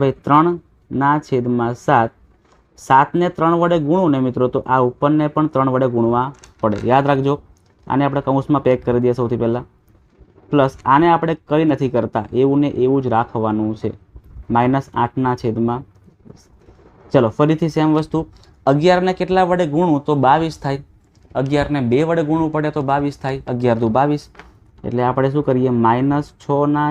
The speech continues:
છેદમાં અગિયાર, એટલે અગિયારને પણ બે વડે ગુણવાના, તો આ છને પણ બે વડે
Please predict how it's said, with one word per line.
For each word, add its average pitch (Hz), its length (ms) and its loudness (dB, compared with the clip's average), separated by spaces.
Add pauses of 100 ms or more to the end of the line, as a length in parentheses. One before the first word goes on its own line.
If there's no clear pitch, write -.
(120)
છેદમાં 123 420 -2 (140)
અગિયાર, 120 340 -2 (360)
એટલે 113 160 -4
અગિયારને 135 420 2
પણ 147 160 2
બે 147 140 4
વડે 151 220 0
ગુણવાના, 135 460 0 (160)
તો 123 120 -4
આ 117 40 -6 (140)
છને 143 380 -2
પણ 123 200 -2
બે 120 80 4 (120)
વડે 110 180 0